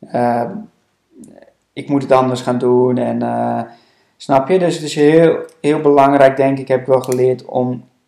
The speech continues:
niet in die tijdelijke, vanuit die tijdelijke emoties, eh, beslissingen te nemen. En daarom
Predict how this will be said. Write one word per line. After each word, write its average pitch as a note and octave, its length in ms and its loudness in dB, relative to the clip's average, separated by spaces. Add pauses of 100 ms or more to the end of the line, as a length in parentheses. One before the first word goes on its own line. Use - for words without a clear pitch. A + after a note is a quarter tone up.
niet D3 280 -4
in C3+ 160 -8
die C3 360 -8 (120)
tijdelijke, C3+ 680 2
vanuit C3 260 -2
die B2+ 120 -12
tijdelijke B2+ 440 0
emoties, C3 840 -6 (360)
eh, A#2 320 -8
beslissingen B2+ 640 -6
te A#2+ 80 -12
nemen. - 420 -8 (680)
En A2+ 380 -4 (240)
daarom A#2+ 640 -2